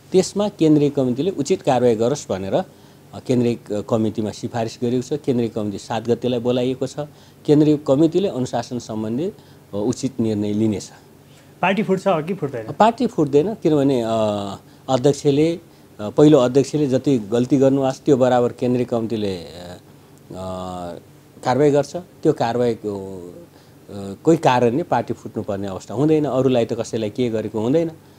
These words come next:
Speaker 1: त्यसो हुँदा चाहिँ पार्टी एकै ठाउँमा रहनुपर्छ। उहाँले त्यत्तिकै आधारमा आफै गल्ती गर्ने,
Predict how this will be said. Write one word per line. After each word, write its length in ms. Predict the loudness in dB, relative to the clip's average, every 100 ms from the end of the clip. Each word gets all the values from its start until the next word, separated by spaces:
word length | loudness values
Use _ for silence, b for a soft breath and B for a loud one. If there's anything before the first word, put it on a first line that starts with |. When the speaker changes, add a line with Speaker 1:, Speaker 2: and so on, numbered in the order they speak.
| b b -20 -10
Speaker 1:
त्यसो 220 | -2 0
हुँदा 200 | 0 -2
चाहिँ 200 | -4 -6
पार्टी 420 | -4 -4 -2 -6 -6 -10
एकै 220 | -4 2 2
ठाउँमा 280 | 2 -2
रहनुपर्छ। 500 | 0 -2 -2 -4 -4
उहाँले 280 | -2 0 0
त्यत्तिकै 400 | -2 -4 -2 -2
आधारमा 400 | -2 -2 -4 -4
आफै 240 | -2 0 2
गल्ती 280 | 0 0
गर्ने, 280 | -2 -2 -6